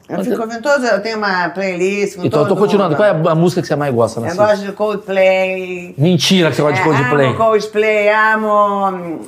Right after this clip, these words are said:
Speaker 1: é, Dua Lipa, amo Rod,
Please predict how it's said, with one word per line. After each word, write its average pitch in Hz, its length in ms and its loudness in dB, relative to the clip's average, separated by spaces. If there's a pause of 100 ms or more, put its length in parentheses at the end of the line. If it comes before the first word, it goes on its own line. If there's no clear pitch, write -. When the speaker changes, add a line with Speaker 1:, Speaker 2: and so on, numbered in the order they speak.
Speaker 1:
é, 165 600 -4
Dua 180 240 0
Lipa, 185 840 0 (540)
amo 220 1080 2
Rod, 214 340 0